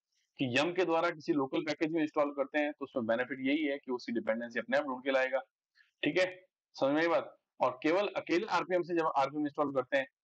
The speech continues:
तो dependency आती है, तो वो हम ढूंढ कर install नहीं कर पाते। ये हमारे इसमें दिक्कत रहती है, किसके अंदर? normal आरपीएम कमांड में। ठीक है, तो ये हो गया दोस्तों, यम से install करना।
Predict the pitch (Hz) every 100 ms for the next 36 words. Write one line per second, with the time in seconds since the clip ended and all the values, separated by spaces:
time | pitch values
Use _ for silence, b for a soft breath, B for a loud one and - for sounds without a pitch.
0 | _ 127 123 135 139 143 143 131 - 131
1 | 127 120 117 113 117 117 127 - - _
2 | _ - 120 - 120 117 104 120 139 135
3 | 135 131 127 _ _ _ _ - 113 143
4 | 135 117 113 117 117 139 113 - 110 107
5 | 113 113 117 139 151 147 _ _ _ -
6 | 110 107 120 - 104 98 - 101 117 117
7 | 107 98 101 113 - - 165 160 _ _
8 | _ _ _ - 120 120 175 156 156 131
9 | 151 170 165 - _ _ _ 123 120 131
10 | 147 147 143 131 143 143 151 147 151